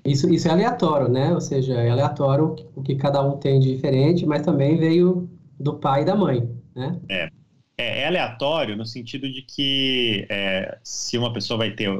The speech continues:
Speaker 2: naquela região específica do D N A, naquele snip, se a pessoa vai ter um A ou um T, por exemplo, né? É, isso varia, né? Não, não é muito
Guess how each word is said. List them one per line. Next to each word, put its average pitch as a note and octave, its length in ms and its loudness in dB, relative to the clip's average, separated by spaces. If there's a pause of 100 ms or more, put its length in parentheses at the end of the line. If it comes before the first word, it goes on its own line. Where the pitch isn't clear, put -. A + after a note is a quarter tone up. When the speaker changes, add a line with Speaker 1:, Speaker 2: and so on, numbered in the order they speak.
(300)
Speaker 2:
naquela G#2 460 -2
região A2 480 -2
específica - 720 -8
do G2+ 120 -6
D G2+ 140 -2
N F#2+ 160 2
A, G2 80 -2
naquele A2+ 280 -4
snip, A2 380 0
se - 100 -8
a - 20 -6
pessoa G#2 280 -6
vai G#2+ 80 -2
ter A2 120 -2
um G2 160 2
A A2 300 -2 (340)
ou A2 140 -2
um G2+ 140 0
T, B2 360 -4
por G2 120 -2
exemplo, G2+ 580 -4
né? A#2+ 320 -4 (380)
É, G2 340 -2
isso C#3+ 500 -2 (320)
varia, C#3 520 0
né? F#2+ 100 -2
Não, F#2+ 140 -6
não G2 440 -6
é A2+ 120 0
muito A2 420 -8